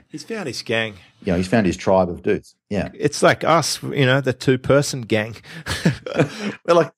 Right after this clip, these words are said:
Speaker 2: we're like a tag team wrestler, you and me. We're not really a whole gang yet.
Speaker 1: Yeah, you're one of the few people in the whole world where I'm comfortable bouncing sort of high-level ideas off that, uh, other people
Speaker 2: Yes.
Speaker 1: can't really relate to as much. And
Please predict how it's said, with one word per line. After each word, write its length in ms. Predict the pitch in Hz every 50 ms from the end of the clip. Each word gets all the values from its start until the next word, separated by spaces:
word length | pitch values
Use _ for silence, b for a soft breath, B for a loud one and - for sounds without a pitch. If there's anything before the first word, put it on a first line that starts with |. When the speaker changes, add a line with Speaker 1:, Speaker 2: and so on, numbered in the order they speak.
| _ _
Speaker 2:
we're 80 | - 147
like 120 | 135 -
a 60 | 120
tag 300 | 110 - - 123 110 101
team 180 | - 110 95 90
wrestler, 360 | 95 110 113 - 90 80 76 - _ _ _ _ _ -
you 120 | - 92
and 100 | 90 92
me. 140 | 95 85 85
We're 60 | 104
not 120 | 117 117 80
really 180 | 92 87 87
a 60 | 82 76
whole 160 | 85 90 85
gang 260 | 78 85 82 85 80
yet. 180 | 69 71 71 - _ _ _ _
Speaker 1:
Yeah, 280 | - - 117 220 196 165
you're 220 | 160 160 170 175
one 180 | 175 165 170 160
of 120 | 156 139 -
the 100 | - 135
few 720 | 123 - - - - - - - - - - - 160 151 139
people 380 | - 139 131 127 123 - 123
in 80 | 117 113
the 80 | 113 117
whole 240 | 131 143 147 139 123
world 440 | 117 110 107 104 107 107 107 -
where 100 | - 117
I'm 280 | 113 110 107 101 - _ _ _ _ _ _ - 139
comfortable 600 | - - 143 143 127 - - 147 123 123 120 117 107
bouncing 680 | 104 120 110 113 117 - - - 117 110 110 110 110 104
sort 200 | - - - 104
of 80 | 98
high-level 680 | - - - - 123 120 120 123 120 117 110 107 110 110
ideas 520 | 110 104 104 104 110 107 104 104 104 104 -
off 360 | 104 98 - - - - -
that, 200 | - - - -
uh, 280 | - - - - - - -
other 200 | 120 131 127 117
people 340 | - - 113 107 - 107
Speaker 2:
Yes. 100 | - - -
Speaker 1:
can't 260 | 120 113 110 101 -
really 340 | - 110 110 107 104 104 101
relate 400 | 98 98 95 98 104 113 - -
to 180 | - - 131 127
as 120 | 120 - 139
much. 360 | 165 190 - - - - B B B B B B B B B B B _ _ _ _ _
And 480 | - 123 120 120 117 117 113 - -